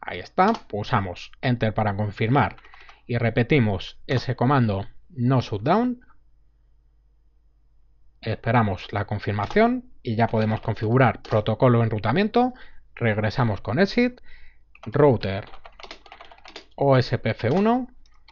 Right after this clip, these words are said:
y a continuación Network diez cero cero cero con su wildcard y el área cero. También introducimos la once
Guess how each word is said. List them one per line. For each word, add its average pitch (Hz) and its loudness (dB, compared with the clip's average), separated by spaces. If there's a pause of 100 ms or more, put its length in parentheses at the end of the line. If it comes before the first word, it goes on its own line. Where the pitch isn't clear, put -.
(680)
y - -10
a 110 -4
continuación 104 -2
Network 104 0 (720)
diez 123 2
cero 110 -2
cero 98 -4
cero 214 4 (1300)
con 107 -8
su - -8
wildcard 110 4 (1500)
y 113 -4
el 110 2
área 107 2
cero. 226 2 (640)
También 113 0
introducimos 104 -2 (1200)
la 120 2
once 104 0